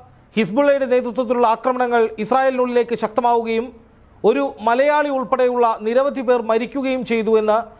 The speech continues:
ഔദ്യോഗിക സ്ഥിരീകരണം പുറത്തു വന്നു കഴിഞ്ഞു. ഇസ്രായേലിനെ തൊടാൻ ആർക്കും കഴിയില്ല എന്നും ഇറാന്റെ പിന്തുണയുള്ള ഈ ചെറു ഗ്രൂപ്പുകൾ വിചാരിച്ചാൽ ഇസ്രായേലിനുള്ളിൽ ഒന്നും സംഭവിക്കില്ല എന്നും ഇവരൊക്കെ പറയുന്ന അവകാശവാദങ്ങൾ വെറും പൊള്ളയാണ്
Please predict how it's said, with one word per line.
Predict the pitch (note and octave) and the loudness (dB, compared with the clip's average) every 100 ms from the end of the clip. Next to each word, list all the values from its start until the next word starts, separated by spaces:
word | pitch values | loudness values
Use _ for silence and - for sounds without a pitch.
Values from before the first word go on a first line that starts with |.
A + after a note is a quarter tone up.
| - - G3+ | -20 0 0
ഔദ്യോഗിക | B3+ A#3+ D4 B3+ C4 C4 | 2 2 0 2 0 0
സ്ഥിരീകരണം | A#3+ A#3+ B3+ A#3+ A#3 F#3+ | -2 0 0 0 0 0
പുറത്തു | A3+ A3 G#3 | 0 0 0
വന്നു | F#3 | 0
കഴിഞ്ഞു. | D#3+ B2+ A2 - - - - - - - | -2 -2 -8 -16 -20 -20 -20 -20 -20 -4
ഇസ്രായേലിനെ | E3 A#3+ B3+ B3 B3 - | 2 2 2 0 0 2
തൊടാൻ | A#3 B3 A#3+ G#3 | 2 2 0 0
ആർക്കും | A3+ C4 B3+ | 0 -4 0
കഴിയില്ല | A#3+ A#3+ B3 A#3+ A#3 | 0 0 0 0 2
എന്നും | A#3 B3+ - - - F3+ | -2 -6 -16 -20 -6 2
ഇറാന്റെ | G#3+ B3+ C4+ C4 B3 | 4 2 2 -2 -2
പിന്തുണയുള്ള | B3 B3 C4 B3+ B3 B3 A#3+ A#3 | -6 0 2 2 2 2 0 -6
ഈ | A3 | 0
ചെറു | A#3+ B3 A3 | 0 0 -2
ഗ്രൂപ്പുകൾ | B3+ B3+ C4+ B3+ A#3 | -2 -2 0 -2 0
വിചാരിച്ചാൽ | G#3+ B3+ B3 B3 F3+ C#3+ - - - F#3+ | 4 4 4 0 0 -2 -14 -20 -8 -2
ഇസ്രായേലിനുള്ളിൽ | B3+ C4+ C4 B3+ B3+ B3 B3 G#3+ | 2 2 2 0 0 -2 0 0
ഒന്നും | A#3+ C#4+ C4 | 0 -2 -2
സംഭവിക്കില്ല | B3 A#3+ G#3 G#3 B3 A#3 A#3 | -2 0 -4 -4 -2 0 0
എന്നും | A3+ B3 - - - - - | 0 -4 -6 -20 -20 -20 -4
ഇവരൊക്കെ | A3 C4+ C4+ C4+ B3+ B3+ A#3+ | 2 2 2 2 2 0 0
പറയുന്ന | A#3+ C4+ C#4 B3+ | 0 0 0 0
അവകാശവാദങ്ങൾ | B3 B3 C#4 C4+ C#4 B3 B3 B3+ B3+ B3+ | 0 2 0 0 0 0 0 -2 0 2
വെറും | B3 C4+ B3+ | 2 0 -2
പൊള്ളയാണ് | B3 B3 C#4+ C4+ B3+ B3+ | 0 2 2 2 2 0